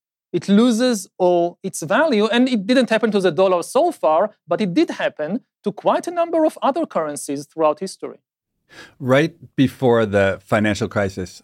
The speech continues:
Speaker 2: I was scheduled to fly to Europe to give a talk to a bunch of clients of a big Icelandic bank.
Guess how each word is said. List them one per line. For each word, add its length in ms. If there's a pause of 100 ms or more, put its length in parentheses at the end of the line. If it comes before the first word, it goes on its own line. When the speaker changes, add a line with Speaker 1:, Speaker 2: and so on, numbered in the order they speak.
(140)
Speaker 2:
I 220
was 400
scheduled 640
to 100
fly 380
to 160
Europe 440 (300)
to 100
give 200
a 60
talk 440
to 340 (300)
a 80
bunch 200
of 180 (180)
clients 480 (120)
of 140
a 60
big 320 (100)
Icelandic 520
bank. 300